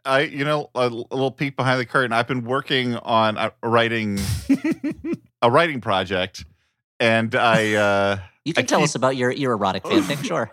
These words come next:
Speaker 1: No, no, I'm trying to, I'm trying to sell a book. We'll see whether it actually gets anywhere. But I,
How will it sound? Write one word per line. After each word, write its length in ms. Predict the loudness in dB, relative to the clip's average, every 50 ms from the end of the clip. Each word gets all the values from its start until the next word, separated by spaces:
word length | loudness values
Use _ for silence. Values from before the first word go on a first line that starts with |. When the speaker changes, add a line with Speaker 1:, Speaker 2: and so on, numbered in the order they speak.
| _ 0
Speaker 1:
No, 160 | 2 4 4
no, 120 | 4 4
I'm 220 | 6 4 4 2 0
trying 360 | -2 0 0 0 0 0 -2
to, 200 | -2 -2 -2 -2
I'm 120 | -4 -6
trying 260 | -4 -4 -4 -2 -2 -2
to 320 | -2 -2 -2 -4 -6 -8 _ -20 _ _
sell 280 | -4 -2 0 2 2 2
a 20 |
book. 220 | 0 0 -2 -2 -2
We'll 80 | -6
see 220 | -6 -4 -4 -4 0
whether 260 | 0 2 2 2 2
it 60 | 2
actually 320 | 2 0 -2 -4 -10 -6 -6
gets 220 | -6 -6 -6 -4
anywhere. 220 | -4 -2 -2 -2 -4
But 300 | 0 2 2 2 2 0 0
I, 520 | 0 0 2 0 -2 -4 -6 -8 -10